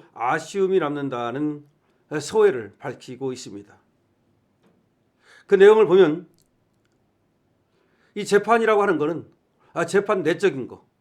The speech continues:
오로지 사건에 충실하게, 아, 사실관계와 법리관계를 가지고만 판단해야 되는데 그렇지가 않다는 겁니다.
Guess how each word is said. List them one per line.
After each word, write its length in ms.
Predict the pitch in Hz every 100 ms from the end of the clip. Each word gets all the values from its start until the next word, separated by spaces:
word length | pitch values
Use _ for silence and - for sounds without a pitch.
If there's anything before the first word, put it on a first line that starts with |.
| _ _ _ _ _ _ _
오로지 240 | - 170 156
사건에 680 | 156 190 214 208 196 196 202
충실하게, 520 | 214 226 170 110 104 _ _ _ _ -
아, 80 |
사실관계와 960 | 156 185 185 190 185 160 151 147 170 - _ _ _ -
법리관계를 680 | 165 175 170 127 113 107 - _ _ _ _ _ 139 202
가지고만 580 | 226 180 170 160 165 180 _ _ _ _ _
판단해야 640 | - - 214 175 160 156 147
되는데 400 | 131 95 90 107 _ _ _ _ _ _ _ -
그렇지가 800 | 180 180 - 143 135 143 143 _
않다는 400 | - 127 127 110
겁니다. 300 | 101 110 _